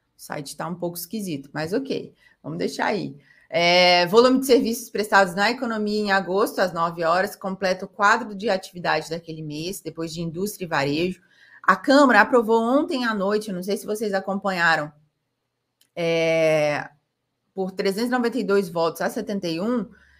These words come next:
o texto que muda a base de cálculo do imposto do I C M S, né? Imposto sobre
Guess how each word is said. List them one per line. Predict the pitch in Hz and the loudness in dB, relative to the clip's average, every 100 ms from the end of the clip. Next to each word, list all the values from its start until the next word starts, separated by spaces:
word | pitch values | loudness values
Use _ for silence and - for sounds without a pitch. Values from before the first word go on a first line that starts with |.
| _ _ | _ _
o | 196 | -8
texto | - 214 233 - | 2 6 6 2
que | 247 | -2
muda | 226 269 320 254 247 | 0 2 2 -2 -2
a | 196 | -4
base | 196 185 233 247 | 0 0 0 -2
de | 185 | -8
cálculo | - 190 196 208 190 | -6 -2 -2 -4 -8
do | |
imposto | 202 196 185 185 202 202 175 | -6 -6 -4 -2 -2 -4 -12
do | 196 | -10
I | 220 | -8
C | 214 208 | -8 -8
M | 190 208 | -6 -2
S, | 160 139 135 | -2 -4 -8
né? | 156 156 | -8 -8
Imposto | 170 175 180 175 | -6 -6 -6 -6
sobre | 190 185 190 | -6 -6 -8